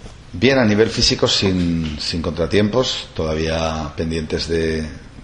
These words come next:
de, de dos entrenamientos, ¿no? Que son el de, el de esta tarde en el Santiago Martín y mañana en,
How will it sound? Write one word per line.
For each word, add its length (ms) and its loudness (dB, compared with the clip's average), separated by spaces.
de, 80 -6
de 240 -12
dos 240 -2
entrenamientos, 720 -4
¿no? 140 -6
Que 80 -12
son 240 -8
el 80 -8
de, 240 -6
el 400 -12
de 80 -8
esta 160 -6
tarde 300 -2
en 80 -6
el 60 -8
Santiago 340 -6
Martín 340 -6
y 60 -4
mañana 500 -4
en, 420 -4